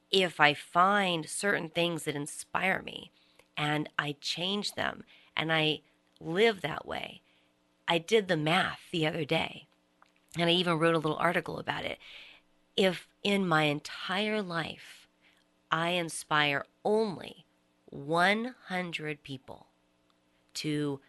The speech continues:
make one of these changes, and those one hundred people inspire each of them,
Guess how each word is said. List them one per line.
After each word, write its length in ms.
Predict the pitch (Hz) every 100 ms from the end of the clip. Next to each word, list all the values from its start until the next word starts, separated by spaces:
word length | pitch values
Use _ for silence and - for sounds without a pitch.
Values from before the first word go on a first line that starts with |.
| _ -
make 360 | 147 143 143 - _ 156
one 340 | 147 160 160 170
of 140 | 147
these 260 | 143 135 -
changes, 680 | - 110 104 - - - _ _ _ _ - - - -
and 240 | 160 151
those 340 | 180 226 247 190
one 200 | 180 160
hundred 380 | 160 151 143
people 480 | - 135 - 110 - _ _ _ _ _ _ 165
inspire 640 | 160 - - 160 156 160
each 240 | 175 156
of 120 | 156
them, 220 | 156 147